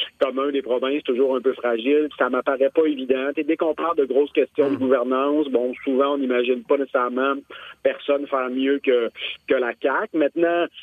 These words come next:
Speaker 1: est-ce que, euh, est-ce que en termes de, de, de, de relations intergouvernementales, est-ce qu'on sent peut-être un peu de mollesse ? Peut-être, mais ça m'apparaît pas
Speaker 2: C'est
Speaker 1: évident,
Speaker 2: pas
Speaker 1: là,
Speaker 2: quelque
Speaker 1: qu'il y a
Speaker 2: chose
Speaker 1: quelqu'un
Speaker 2: d'important.
Speaker 1: d'autre qui peut être plus champion au Québec, là, que, que, que François Legault.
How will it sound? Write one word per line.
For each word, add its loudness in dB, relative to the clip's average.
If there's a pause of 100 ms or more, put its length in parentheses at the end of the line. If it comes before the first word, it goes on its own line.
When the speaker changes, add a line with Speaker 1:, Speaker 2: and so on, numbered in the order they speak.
(160)
Speaker 1:
est-ce -2
que, 6
euh, 4
est-ce -4
que 6
en 0
termes 0
de, 4 (320)
de, 2
de, -2
de 0
relations 2
intergouvernementales, 0
est-ce 0
qu'on 2
sent -2
peut-être 0
un 0
peu -2
de -8
mollesse ? 2 (1400)
Peut-être, -2
mais -2
ça -2
m'apparaît 0
pas 0
Speaker 2:
C'est -2
Speaker 1:
évident, 0
Speaker 2:
pas 0
Speaker 1:
là, 0
Speaker 2:
quelque -2
Speaker 1:
qu'il -6
y 0
a -4
Speaker 2:
chose -6
Speaker 1:
quelqu'un 2
Speaker 2:
d'important. 2
Speaker 1:
d'autre -6
qui -10
peut 4
être -4
plus 2 (100)
champion 0
au -4
Québec, 2
là, 2
que, 0
que, 0
que 0
François 0
Legault. -4